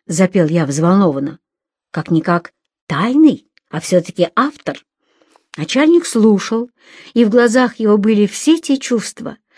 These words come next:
на которые мы с Илюшей и рассчитывали. Когда я окончил, он сказал: «Ну, скажите мне, товарищ Утесов,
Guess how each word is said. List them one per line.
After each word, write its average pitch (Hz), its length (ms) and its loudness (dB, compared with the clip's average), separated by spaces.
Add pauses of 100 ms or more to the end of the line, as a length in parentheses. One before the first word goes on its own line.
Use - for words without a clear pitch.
(180)
на 202 120 0
которые 202 400 0
мы 202 180 2
с - 140 -6
Илюшей 196 400 -2
и - 140 -6
рассчитывали. 170 760 -6 (680)
Когда 208 360 0
я 160 180 0
окончил, 180 640 0 (320)
он 240 180 4
сказал: 156 540 -2 (640)
«Ну, 269 360 6 (600)
скажите 226 640 0
мне, 233 140 2
товарищ 233 520 0
Утесов, 220 500 -2